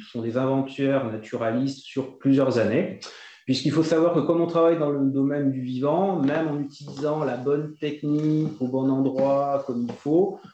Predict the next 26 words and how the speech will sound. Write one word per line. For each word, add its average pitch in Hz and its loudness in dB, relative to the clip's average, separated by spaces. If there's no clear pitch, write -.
bah, 120 -4
des 131 -6
fois, 160 0
le 151 -2
milieu 135 -4
naturel, 131 -2
il 117 -4
réagit 113 -10
pas 170 2
toujours 185 0
comme 147 2
on 139 -2
pourrait 131 -2
s'y 131 -2
attendre, 143 0
et 127 0
que 180 6
ce 185 0
mesure 156 2
de 151 2
suivi, 151 -2
ça 151 0
permet 147 2
de 151 2
mettre, 151 0
alors, 110 -4